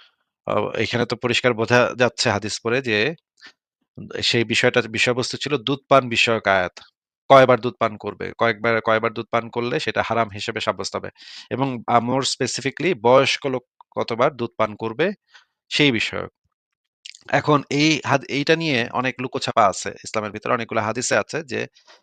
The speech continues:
এটা নিয়ে দুই দল হয়ে গেছিল। আয়েশার পক-, আয়েশা ছিল এক দলে, আরেক দলে ছিল মোহাম্মদের অন্য বিবিরা।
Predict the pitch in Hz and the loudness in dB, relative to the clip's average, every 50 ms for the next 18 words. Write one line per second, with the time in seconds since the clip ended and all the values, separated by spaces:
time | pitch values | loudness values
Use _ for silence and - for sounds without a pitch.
0 | _ _ - 127 123 - 131 120 127 127 120 113 120 127 131 127 131 131 127 104 | _ _ -6 -4 0 2 2 2 2 0 -2 0 -2 -4 0 4 4 4 4 4
1 | 127 127 127 131 123 - 139 135 160 196 202 _ _ _ _ _ _ _ _ _ | 2 2 0 0 -2 -4 -4 -2 -2 -2 -4 _ _ _ _ _ _ _ _ _
2 | - - 117 127 123 - - 135 131 135 127 - - - - _ - 135 127 - | 2 6 8 8 8 6 6 6 6 4 4 2 -6 -16 -16 _ 0 0 0 0
3 | _ - - - - 127 131 120 - - 143 - - 147 139 135 131 120 120 135 | _ -16 -6 2 6 6 6 6 6 4 4 2 2 2 2 2 2 2 0 -2
4 | 135 156 180 151 123 117 107 117 113 110 - - 110 107 110 110 110 107 107 110 | 2 4 6 6 4 4 0 -2 -4 -4 -6 -6 -8 -6 -6 -6 -6 -4 -2 -2
5 | 110 113 113 110 95 104 98 101 87 82 | -2 -4 -6 -8 -8 -8 -10 -8 -10 -10